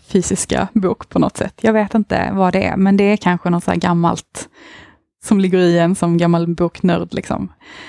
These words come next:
Som, som, eh, jag tänker Annika var inne på det där, vi vet ju faktiskt inte vad dagens barn kommer att tänka liksom, eller hur de kommer att känna liksom,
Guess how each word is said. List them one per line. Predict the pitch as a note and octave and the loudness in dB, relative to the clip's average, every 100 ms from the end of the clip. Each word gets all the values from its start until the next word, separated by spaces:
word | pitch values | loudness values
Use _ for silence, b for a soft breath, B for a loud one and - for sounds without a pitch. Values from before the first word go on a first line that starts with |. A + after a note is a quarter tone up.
| B B | B B
Som, | - G3+ | -4 -2
som, | - G3+ G3 F#3 | 0 2 2 4
eh, | F3+ F3+ | 2 2
jag | F#3 | 0
tänker | F#3+ | 0
Annika | F#3 F#3+ F#3 | 2 2 2
var | F#3 | 0
inne | G3+ F#3+ F#3 | 2 2 2
på | G3+ | 0
det | G3 | 2
där, | E3+ E3+ | 0 -2
vi | F3+ F3+ | -2 0
vet | F#3+ F#3 G#3 | 0 0 -2
ju | |
faktiskt | F#3+ - | -2 -2
inte | F#3 - | -2 -2
vad | F#3 F#3 F#3 F3+ F#3+ - - | -2 0 0 0 -2 -8 -4
dagens | F#3+ F3+ F#3 F#3 | 0 0 0 -2
barn | F3 F#3 F#3 | 0 -2 0
kommer | G3 G#3+ G3+ G3 F#3+ | 0 2 4 4 2
att | - | 0
tänka | F#3+ F#3 - | 0 0 -2
liksom, | - G3 F#3 | 0 -2 0
eller | F#3 | 0
hur | F#3 | 2
de | F#3 F#3+ | 2 0
kommer | G3 F#3 | 0 0
att | F#3+ | 0
känna | F#3 F3 | 0 0
liksom, | - - F#3 F3+ | -4 -4 -2 -2